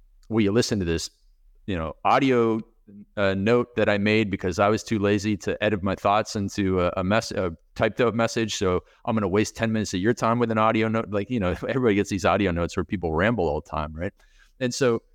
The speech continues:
like, yesterday, somebody sent me a two-minute audio note, and I just wrote back, "I'm not listening to this. Type out your reply."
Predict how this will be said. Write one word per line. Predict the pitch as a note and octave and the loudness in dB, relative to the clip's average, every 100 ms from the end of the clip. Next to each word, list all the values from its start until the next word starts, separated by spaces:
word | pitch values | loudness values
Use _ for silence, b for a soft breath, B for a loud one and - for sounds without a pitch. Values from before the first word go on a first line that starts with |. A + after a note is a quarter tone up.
| _ _ - | _ _ -4
like, | B2+ - | -2 0
yesterday, | D#3+ E3+ G3 C#3 | 2 2 2 0
somebody | A#2 C#3 C3 | 2 0 0
sent | A#2+ B2+ G2+ | 0 -2 -2
me | G2+ G2 | -4 -4
a | G#2+ | -8
two-minute | - C3 A2+ G2 - | -4 -2 0 -2 0
audio | G2 B2+ | 2 2
note, | F2 D#2+ D#2 | 0 -2 0
and | |
I | G#2+ | 0
just | G2+ | 0
wrote | A2+ F#2+ | -2 2
back, | G2 F#2 | 2 2
"I'm | F#2+ | 0
not | A2+ | 0
listening | A2 - F2+ | 0 -4 -6
to | D2+ | -4
this. | E2+ | -4
Type | - - | -2 -2
out | F#2+ | -2
your | D2+ D#2 - _ - | -4 -8 -12 _ -20
reply." | - D2+ | -10 -10